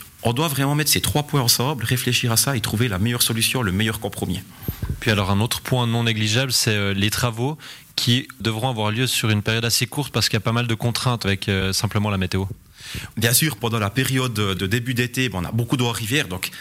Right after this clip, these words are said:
Speaker 1: c'est très difficile de faire des travaux s'il y a beaucoup d'eau. Donc on va choisir forcément la période où il y a le moins d'eau.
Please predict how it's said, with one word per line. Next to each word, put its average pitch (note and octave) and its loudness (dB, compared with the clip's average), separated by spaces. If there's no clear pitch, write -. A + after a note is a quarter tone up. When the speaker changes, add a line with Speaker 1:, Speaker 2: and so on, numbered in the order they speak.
Speaker 1:
c'est - 2
très - 4
difficile A#2+ 2
de G2+ 0
faire F#2 0
des F2 2
travaux G#2 2
s'il - -2
y - 0
a E2+ 0
beaucoup G2+ -2
d'eau. D#3 2
Donc G2 -2
on - -2
va F#2+ 0
choisir A#2+ 0
forcément A#2 2
la G2 0
période A2+ 0
où - 0
il F#2 0
y F2 0
a E2 0
le E2 -2
moins G#2 2
d'eau. D3 -2